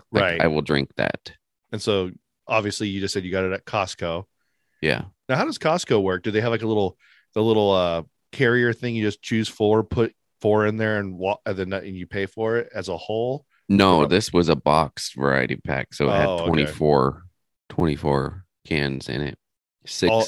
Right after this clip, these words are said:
Speaker 1: of, six each of four different
Speaker 2: And it was,
Speaker 1: beers.
Speaker 2: it's all Golden Road?
Speaker 1: No, no. There's Elysian, Golden Road, and shoot, I forget.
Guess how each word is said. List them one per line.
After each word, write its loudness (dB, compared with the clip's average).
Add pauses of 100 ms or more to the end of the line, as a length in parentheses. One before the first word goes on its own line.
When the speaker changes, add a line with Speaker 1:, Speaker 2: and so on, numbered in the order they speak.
Speaker 1:
of, -4 (760)
six -4 (180)
each 0
of -2
four -2
different -6 (840)
Speaker 2:
And -2
it -2
was, -4
Speaker 1:
beers. 0
Speaker 2:
it's -4
all 0
Golden -2
Road? -2 (760)
Speaker 1:
No, 2 (400)
no. 2 (420)
There's 0
Elysian, 0 (140)
Golden 2
Road, 2 (160)
and -4 (260)
shoot, -20
I -16
forget. -10